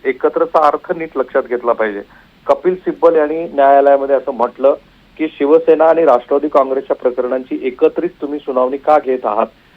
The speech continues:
त्यावेळेला सरन्यायाधीश म्हणाले की आम्ही हे प्रकरण एकत्रित टॅग केलेलं नाही, आम्ही सात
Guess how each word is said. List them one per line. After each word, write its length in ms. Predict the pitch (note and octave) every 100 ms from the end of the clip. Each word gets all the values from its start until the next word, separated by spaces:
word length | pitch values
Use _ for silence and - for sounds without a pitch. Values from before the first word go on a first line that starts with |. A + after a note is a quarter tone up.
| _ -
त्यावेळेला 400 | C#3+ D3+ D#3 E3+
सरन्यायाधीश 580 | E3+ C#3+ D#3+ D3+ D3+ D3+
म्हणाले 280 | D3 C3+ C3+
की 140 | C#3 D3+
आम्ही 220 | C3 C#3
हे 60 | C#3
प्रकरण 440 | - B2 C3+ C#3 E3 C3
एकत्रित 500 | - - - G#3 G#3 _
टॅग 160 | E3 E3 -
केलेलं 380 | D3+ C#3+ C#3+ C#3
नाही, 340 | C#3 C3+ C3+ G2+ _ _ _ _
आम्ही 260 | - C#3 F#3
सात 460 | F#3+ _ D#3+ E3+